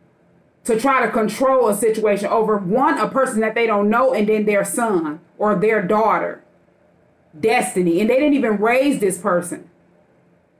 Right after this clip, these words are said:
but they wanted to control this person because they sat back and got readings on this person's fortune. Yeah, the, they're on their destiny. And they knew this person would be somebody that was well off.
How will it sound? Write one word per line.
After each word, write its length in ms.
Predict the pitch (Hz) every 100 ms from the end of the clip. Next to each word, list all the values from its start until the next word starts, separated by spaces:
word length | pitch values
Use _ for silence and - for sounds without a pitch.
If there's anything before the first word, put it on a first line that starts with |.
| -
but 120 | 214
they 160 | 208 262
wanted 280 | 269 233 -
to 100 | 226
control 640 | 220 185 247 254 247 185
this 200 | 180 170
person 480 | 190 165 - - - _ _ _ _ _ _ _ _ _ _ _ _ _ _ _ _ _ _ _ -
because 300 | 214 269 226
they 140 | 226
sat 340 | 226 285 208
back 160 | 208 233
and 100 | 214
got 300 | 214 190 185
readings 380 | 233 233 202 160
on 160 | 196
this 160 | 190 185
person's 360 | 214 190 175 165
fortune. 600 | - 202 - 160 - - _ _ _ _ - - -
Yeah, 240 | 262 240
the, 120 | 196
they're 400 | 185 185 214 -
on 120 | 226 214
their 180 | 214
destiny. 600 | 185 220 214 196 160 143 - _ _ _ _ _ _ _ _ _ _ _ _ _ _ _
And 120 | 202
they 100 | 220
knew 180 | 254 262
this 160 | 247 -
person 320 | 262 220 214
would 160 | 214 190
be 140 | 220
somebody 380 | 214 247 214 208
that 100 | 202
was 100 | 190
well 260 | 202 220
off. 340 | 233 220 156